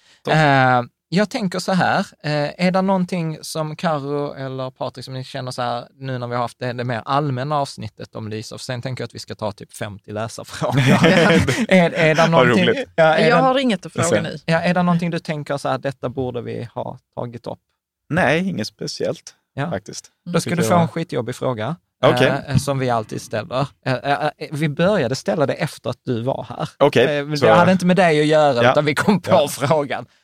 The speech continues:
Speaker 2: Sämsta rådet i finansbranschen?
Speaker 1: Eh, sämsta rådet i
Speaker 2: Som du har,
Speaker 1: finansbranschen?
Speaker 2: som du har hört.
Speaker 1: Ja, det, jag ska bara tänka igenom
Speaker 2: Ah.
Speaker 1: lite.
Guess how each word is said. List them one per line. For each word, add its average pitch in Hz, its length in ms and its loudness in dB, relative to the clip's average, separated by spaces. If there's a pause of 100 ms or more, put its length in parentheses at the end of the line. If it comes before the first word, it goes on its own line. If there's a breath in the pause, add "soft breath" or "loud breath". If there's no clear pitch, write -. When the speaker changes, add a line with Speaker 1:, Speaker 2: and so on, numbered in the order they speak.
(260)
Speaker 2:
Sämsta 156 440 -2
rådet 131 340 -2
i - 20 -8
finansbranschen? - 840 -10 (840)
Speaker 1:
Eh, 104 680 0 (440)
sämsta 120 880 -2
rådet 92 560 -4 (220)
i 85 280 -6 (120)
Speaker 2:
Som - 160 -8
du 120 100 -4
har, 117 80 0
Speaker 1:
finansbranschen? 92 280 -2
Speaker 2:
som - 180 -6
du 90 60 2 (340)
har 92 80 0
hört. 87 100 -10 (2250)
Speaker 1:
Ja, 90 220 -6
det, - 140 -18
jag 113 200 -14
ska - 100 -8
bara 92 120 -2
tänka 87 500 -6
igenom 90 520 -6
Speaker 2:
Ah. - 120 -12
Speaker 1:
lite. 92 420 -4